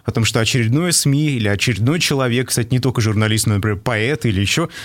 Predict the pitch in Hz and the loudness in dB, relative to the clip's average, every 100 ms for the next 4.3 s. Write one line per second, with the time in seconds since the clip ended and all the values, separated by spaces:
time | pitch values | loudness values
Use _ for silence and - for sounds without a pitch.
0 | - 117 110 - 131 117 110 117 104 - | -6 -2 0 0 -2 0 0 0 0 0
1 | 117 120 113 110 104 - 110 113 104 123 | 0 0 0 0 -2 -2 -2 0 0 0
2 | 120 190 180 160 - - - 113 110 113 | 0 0 0 -2 -8 -10 -2 0 0 0
3 | 139 151 196 196 - 131 120 - 156 170 | 0 0 0 -2 0 0 0 -2 0 0
4 | 196 185 | 0 -4